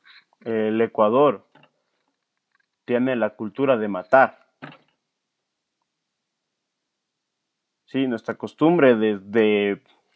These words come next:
el inicio republicano del Ecuador, eh, teníamos esta costumbre de matar.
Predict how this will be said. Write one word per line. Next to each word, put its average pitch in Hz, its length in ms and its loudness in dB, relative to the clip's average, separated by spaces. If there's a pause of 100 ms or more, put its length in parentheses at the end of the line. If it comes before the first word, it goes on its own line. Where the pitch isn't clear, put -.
(160)
el 113 220 -4
inicio 120 520 -2
republicano 107 840 -2
del 98 180 -6
Ecuador, 110 600 0 (1400)
eh, 95 460 -14
teníamos 123 420 4
esta 117 220 -2
costumbre 131 580 -2
de 104 100 -4
matar. 131 640 0